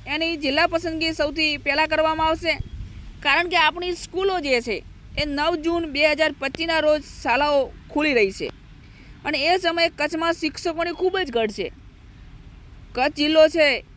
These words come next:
એની અંદર શિક્ષકોની ખૂબ જ ઘટ છે. તો એના માટે એકથી પાંચની ભરતી પ્રક્રિયા બહુ ઝડપી હાથ લેવામાં આવશે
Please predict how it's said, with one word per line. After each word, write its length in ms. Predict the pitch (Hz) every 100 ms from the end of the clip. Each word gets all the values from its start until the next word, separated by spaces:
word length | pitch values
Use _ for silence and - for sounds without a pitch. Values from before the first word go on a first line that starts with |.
| -
એની 260 | 262 311
અંદર 280 | 311 294 302
શિક્ષકોની 720 | 302 269 254 302 277 277 285
ખૂબ 320 | 277 - 277 330
જ 140 | 339
ઘટ 220 | 269 269
છે. 400 | 269 277 254 208 - - - - -
તો 60 | 277
એના 300 | 269 302 330
માટે 460 | 311 294 302 302
એકથી 460 | 294 269 285 - 339
પાંચની 680 | 311 302 269 294 302 302
ભરતી 340 | 277 240 233 311
પ્રક્રિયા 580 | 302 294 311 302 302 302 - -
બહુ 180 | - 285
ઝડપી 640 | 262 247 247 311 311 311 - - -
હાથ 240 | 208 233 294
લેવામાં 460 | 302 302 302 302
આવશે 260 | 311 311